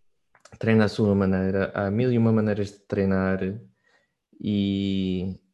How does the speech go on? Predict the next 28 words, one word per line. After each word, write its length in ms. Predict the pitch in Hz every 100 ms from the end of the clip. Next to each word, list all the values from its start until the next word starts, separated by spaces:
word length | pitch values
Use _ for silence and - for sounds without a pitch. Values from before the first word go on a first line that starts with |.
| _ _ _ _ _ - _ _ _
dessas 280 | 104 113 107
mil 140 | 113 110
e 40 |
uma 40 |
maneiras 260 | 104 104 98
tens 120 | 110
de 40 | 101
descobrir 240 | - 101 98 98
qual 160 | 101
é 80 | 92
que 100 | 90
é 280 | 95 90 92
a 60 | -
certa 320 | - 92 -
para 260 | 95 85 82
o, 220 | - - -
para 80 | 98
o 20 |
teu 120 | - 87
animal. 440 | 85 80 85 _ _ - - _ _ _ _ _ _ _ _ _ _ _ _ _ _ _ _ _ _ -
E 60 |
ainda 140 | 110 107
não 100 | 101
cheguei 220 | - 98
a 40 |
essa 160 | 92 104
parte. 320 | 90 - - _ _ _ _ _ - - - _ _ _ _
<laughs> 800 | 117 120 113 160 - - - -